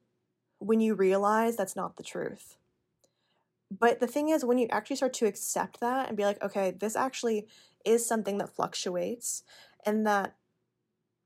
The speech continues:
there isn't certainty in what I believe there was, you actually open up space for something that can be pretty much guaranteed, which is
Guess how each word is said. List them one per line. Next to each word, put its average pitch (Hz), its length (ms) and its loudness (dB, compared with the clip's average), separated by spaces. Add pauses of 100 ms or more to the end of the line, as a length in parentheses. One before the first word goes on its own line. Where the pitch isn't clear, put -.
(180)
there 214 320 4 (100)
isn't 240 640 6 (200)
certainty 208 760 -2
in 190 340 0
what 190 120 2
I 196 80 4
believe 185 460 0
there 175 140 -4
was, 190 520 -2 (420)
you 240 240 -10
actually 285 420 0
open 233 280 2
up 202 120 -2
space 233 720 0
for 214 140 -4
something 226 400 -2
that 190 200 -4 (160)
can 302 420 0
be 196 160 -2
pretty 196 220 -4
much 170 220 -6
guaranteed, 175 600 -6 (640)
which 240 280 2
is 233 340 6